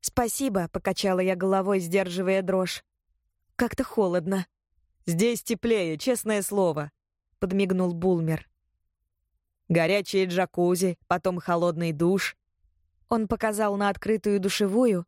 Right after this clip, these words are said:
с дождевым душем над поддоном. Температура в нем никак не регулировалась, и от одного вида единственной металлической кнопки с синим кружком в центре я вздрогнула. "И сразу в сауну".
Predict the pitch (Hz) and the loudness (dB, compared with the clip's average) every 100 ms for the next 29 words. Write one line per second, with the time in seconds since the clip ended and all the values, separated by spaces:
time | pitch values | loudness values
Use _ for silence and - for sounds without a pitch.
0 | - 180 202 180 202 208 202 196 233 - | -6 -2 0 0 0 0 0 0 0 0
1 | 202 202 - 202 185 180 180 160 160 156 | 0 0 0 -2 -2 0 0 0 -4 -6
2 | _ _ _ _ _ _ _ _ - 190 | _ _ _ _ _ _ _ _ 0 2
3 | 214 208 233 240 220 220 226 220 - 262 | 2 0 2 2 2 0 0 -2 -2 -4
4 | - 208 190 180 185 180 170 175 170 - | -2 0 2 2 2 2 2 0 0 -4
5 | - _ 269 247 233 233 220 226 196 226 | -10 _ 0 0 0 0 0 0 0 0
6 | 214 208 185 214 202 185 190 185 185 185 | 0 0 0 -2 -2 -2 0 0 0 0
7 | 190 196 196 175 190 180 185 190 - 185 | 0 -2 -4 -2 -2 0 0 -2 -2 -6
8 | - - 208 190 175 - 190 - 247 233 | -6 -2 0 2 0 -2 -2 -2 -2 -2
9 | - - 180 165 170 175 165 - 196 190 | -4 -2 -2 -2 0 -2 -2 -4 0 2
10 | 185 185 175 180 160 165 160 160 - _ | 0 -2 0 0 0 -4 -4 -6 -10 _
11 | _ _ _ 180 190 190 226 269 185 - | _ _ _ 0 2 2 0 0 -6 -2
12 | 180 175 180 175 175 | 0 2 2 -2 -4